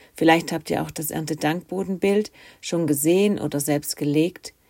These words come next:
Und bei dem ist nämlich der Blick ganz zentral auf den Sämann gerichtet. Der steht in der Mitte des vierfachen Ackerfeldes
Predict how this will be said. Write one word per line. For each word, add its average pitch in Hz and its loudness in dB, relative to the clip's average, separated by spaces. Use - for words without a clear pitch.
Und - -6
bei 190 2
dem 202 4
ist 214 -2
nämlich 180 -2
der 165 -2
Blick 208 0
ganz 196 -2
zentral 156 -4
auf 160 -6
den 175 -4
Sämann 147 -2
gerichtet. 147 -8
Der 170 4
steht 185 0
in 160 -2
der 143 0
Mitte 165 -2
des 147 -4
vierfachen 156 -4
Ackerfeldes 160 -4